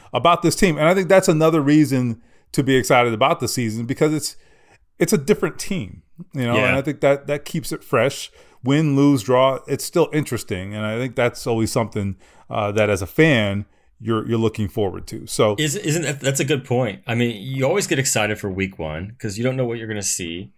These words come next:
Speaker 2: But this feels like a different team than last year. It, it starts with those two guys. It starts with Rivers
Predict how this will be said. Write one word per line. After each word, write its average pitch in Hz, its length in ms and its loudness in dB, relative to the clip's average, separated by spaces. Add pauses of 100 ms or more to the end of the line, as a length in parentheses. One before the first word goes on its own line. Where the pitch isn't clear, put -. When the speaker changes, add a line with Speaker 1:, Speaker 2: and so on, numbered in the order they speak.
(540)
Speaker 2:
But 139 140 -4
this 165 200 -2
feels 170 240 -4
like 156 160 -4
a 147 40 -8
different 135 340 -6
team 165 300 -4
than 92 140 -8
last 78 360 -12
year. - 320 -18
It, - 240 -16
it 131 80 -10
starts 143 320 -2
with 135 100 -10
those 147 220 -2
two 165 180 -2
guys. - 480 -4
It - 80 -14
starts 120 260 -4
with 95 140 -12
Rivers 120 560 -6